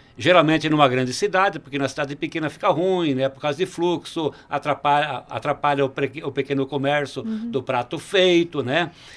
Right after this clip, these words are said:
Speaker 1: Então nós temos no Paraná vinte e um restaurantes populares que o Estado apoiou ou apoia. É, na última semana, inclusive na última quinta-feira, inauguramos mais um lá em Cascavel,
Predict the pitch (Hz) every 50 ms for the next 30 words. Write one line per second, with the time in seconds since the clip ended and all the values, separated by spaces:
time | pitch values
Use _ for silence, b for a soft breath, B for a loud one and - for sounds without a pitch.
0 | B B 143 139 - 196 208 196 175 - 190 196 202 190 180 185 185 - 160 151
1 | 156 160 170 175 156 123 147 208 220 226 220 - 175 185 202 208 185 143 165 151
2 | - - 139 131 127 135 131 131 - - 131 123 - 143 127 110 104 110 135 135
3 | - - 156 151 127 - - 127 131 139 135 143 143 147 143 - 180 170 139 127
4 | 131 139 160 160 151 151 160 165 160 - 143 135 120 107 98 90 85 B B B
5 | B B B B B B B - 127 117 113 113 113 113 110 123 139 151 165 165
6 | - 180 196 185 - 202 180 175 185 202 196 196 147 120 131 143 135 123 127 131
7 | 131 - 135 131 123 - 165 156 196 196 185 - 196 196 208 208 208 202 175 147
8 | 131 135 143 147 143 135 117 - - - 120 107 117 151 180 180 131 113 139 165
9 | 180 156 131 127 127 127 - 123 - - 160 135 113 123 143 175 190 -